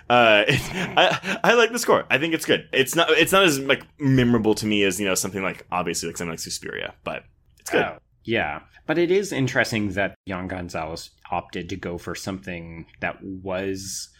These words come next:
Speaker 2: kind of memorable in that way, but he obviously is not gonna try to outdo Goblin. And in a way, it's kind of fun because he's putting a French spin on all of these Italian ideas. So
Speaker 1: Right.
Speaker 2: who better to put a French spin on Goblin than his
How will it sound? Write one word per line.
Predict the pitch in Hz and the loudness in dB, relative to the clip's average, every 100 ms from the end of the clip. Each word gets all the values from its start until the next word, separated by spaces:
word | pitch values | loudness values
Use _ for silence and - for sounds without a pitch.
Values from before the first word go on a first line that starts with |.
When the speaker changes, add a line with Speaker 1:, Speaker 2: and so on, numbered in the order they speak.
| - | -18
Speaker 2:
kind | - - 113 143 160 | -14 -6 -4 -2 -2
of | 160 | -2
memorable | 160 160 165 156 160 160 | -2 -2 -2 -2 -2 -2
in | 147 151 | -4 -2
that | 147 131 | -2 -2
way, | 143 151 | -2 -2
but | 143 113 | 0 -2
he | - 110 | -2 -4
obviously | 95 90 90 90 95 | -2 -4 -6 -10 -10
is | 87 | -10
not | 87 85 | -10 -10
gonna | 87 82 | -10 -12
try | - 87 | -8 -6
to | 82 - | -6 -8
outdo | 92 80 85 80 78 - - | -10 -10 -10 -10 -12 -16 -10
Goblin. | 80 87 104 117 131 - | -8 -6 -8 -8 -14 -16
And | - 87 82 85 _ _ _ - | -10 -8 -10 -16 _ _ _ -10
in | 120 | -8
a | 101 | -6
way, | 90 | -6
it's | 120 - | -8 -10
kind | 104 95 | -10 -10
of | |
fun | 95 87 | -8 -10
because | 87 90 | -10 -10
he's | 95 95 | -10 -10
putting | - 110 95 | -8 -6 -6
a | |
French | 87 95 - - | -8 -8 -8 -12
spin | - - 101 82 82 104 | -14 -8 -8 -6 -10 -12
on | 117 101 | -8 -8
all | 92 85 87 | -6 -8 -8
of | 85 | -12
these | 85 87 | -14 -14
Italian | - 92 90 82 85 | -10 -8 -6 -8 -10
ideas. | 82 90 95 104 | -10 -8 -4 2
So | 98 | 4
Speaker 1:
Right. | 87 82 80 | 4 4 2
Speaker 2:
who | |
better | 117 120 117 117 | 0 -2 0 -2
to | 117 104 | -2 -6
put | 104 98 | -4 -4
a | |
French | - 107 104 - | -4 -6 -6 -10
spin | - 117 104 98 | -6 -4 -4 -6
on | 95 98 | -6 -4
Goblin | 98 123 127 98 120 | 2 2 2 -4 -6
than | 120 123 | -10 -10
his | 131 - | -14 -16